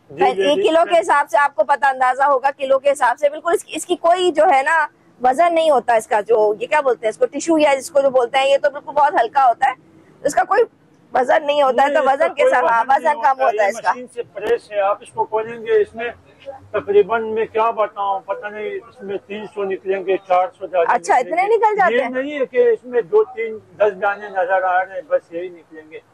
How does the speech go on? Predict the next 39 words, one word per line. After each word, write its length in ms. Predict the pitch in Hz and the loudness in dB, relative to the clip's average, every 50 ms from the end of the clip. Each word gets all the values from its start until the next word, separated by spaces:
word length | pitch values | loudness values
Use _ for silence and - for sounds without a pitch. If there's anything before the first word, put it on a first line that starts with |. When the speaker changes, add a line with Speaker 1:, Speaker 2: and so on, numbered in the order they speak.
| _ _ _ _ 190 | _ _ _ _ -6
Speaker 1:
ये 100 | 202 226 | -6 -6
मशीन 400 | 214 208 190 151 - 233 240 240 | -6 -6 -10 -10 -8 -8 -8 -8
से 140 | - 240 214 | -6 -8 -10
प्रेस 360 | - - 190 226 233 226 - | -8 -4 0 0 0 0 -2
हुआ 140 | 208 196 196 | -8 -4 -2
होता 320 | 190 180 175 165 - 196 208 | -2 -2 -2 -4 -6 -12 -12
है, 120 | 202 190 | -12 -12
ये 60 | 196 | -16
देखिए, 320 | 180 165 190 165 - 220 220 | -16 -16 -18 -16 -12 -12 -12
लोहे 240 | 185 180 175 180 | -10 -8 -10 -10
की 180 | 190 185 - 185 | -10 -14 -18 -14
तार 280 | - - 175 175 - - | -6 -2 -2 -2 -2 -4
से 200 | - - 170 175 | -10 -18 -16 -16
ये 60 | 175 | -16
प्रेस 380 | 151 - 165 165 - 170 - - | -18 -18 -16 -16 -16 -16 -16 -20
होके 220 | - - _ 151 147 | -20 -20 _ -18 -16
आता 300 | 139 135 - _ - 135 | -16 -16 -16 _ -20 -20
है। 80 | 131 - - - | -20 -14 -8 -4
Speaker 2:
अच्छा, 280 | - 226 - - 214 | -4 -4 -4 -4 -4
अच्छा, 240 | - - - - - | -4 -6 -8 -12 -12
ठीक 320 | - - 262 240 - 120 | -10 -8 -8 -8 -8 -8
है। 160 | - 156 165 156 | -8 -6 -6 -8
Speaker 1:
जी, 280 | 139 _ _ - 185 | -8 _ _ -8 -4
यहाँ 280 | 185 175 175 214 226 220 | -4 -2 0 -2 -2 -2
भी 100 | 233 233 | -4 -8
हमारे 300 | 214 208 214 220 214 208 | -4 -4 -4 -4 -4 -6
पास 200 | - 208 208 170 | -8 -8 -8 -6
सादा 340 | - - 170 175 185 190 - | -4 -2 -2 -2 -2 -4 -10
कंबल 440 | - 190 185 185 180 202 208 202 | -12 -12 -14 -12 -8 -8 -8 -6
है, 160 | 208 202 180 175 | -6 -8 -8 -8
ठीक 320 | _ 190 202 220 - - | _ -10 -12 -10 -10 -10
है, 100 | 180 165 - _ _ _ _ _ _ - | -12 -12 -12 _ _ _ _ _ _ -4
पन्द्रह 260 | 208 214 220 220 220 | -4 -2 -2 0 0
हजार 280 | 214 196 185 202 208 208 | 0 0 0 -2 -2 -2
रुपए 220 | 208 202 208 208 | -2 -4 -6 -8
का 120 | 214 214 180 | -4 -4 -4
बंडल 360 | 160 180 180 185 208 202 202 | -4 -4 -6 -4 -4 -2 0
आपको 320 | 196 196 190 - 202 190 | -2 -2 -2 -4 -12 -12
मिलेगा। 500 | 185 190 190 202 202 196 208 202 190 - | -10 -8 -8 -8 -8 -6 -6 -6 -6 -8